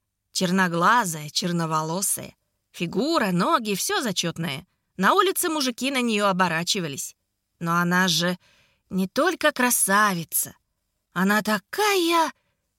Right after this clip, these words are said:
дура. Импульсивная, нелогичная, истеричная. И он так от неё устал. А она каким-то чудом неожиданно уговорила его взять её в жёны.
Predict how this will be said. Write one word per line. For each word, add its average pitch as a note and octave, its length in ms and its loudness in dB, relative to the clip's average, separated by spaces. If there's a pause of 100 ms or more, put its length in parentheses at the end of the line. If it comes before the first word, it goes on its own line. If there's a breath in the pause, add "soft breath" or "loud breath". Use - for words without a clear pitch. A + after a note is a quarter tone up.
(160)
дура. G3 1300 4 (720)
Импульсивная, B3+ 1080 2
нелогичная, A#3 1000 0 (140)
истеричная. A#3+ 1040 2 (560)
И F#3 100 -4
он A3 220 -4
так C#4+ 280 -4
от G#3 120 -6
неё E3+ 260 2
устал. D#3 460 -10 (640)
А C4+ 160 6
она E4 160 4
каким-то D4+ 460 -2
чудом B3+ 480 2 (300 soft breath)
неожиданно C4 640 2
уговорила A3 500 2
его G#3 240 2
взять F#3+ 300 -2
её F3+ 140 2
в F3+ 80 0
жёны. G3 400 -2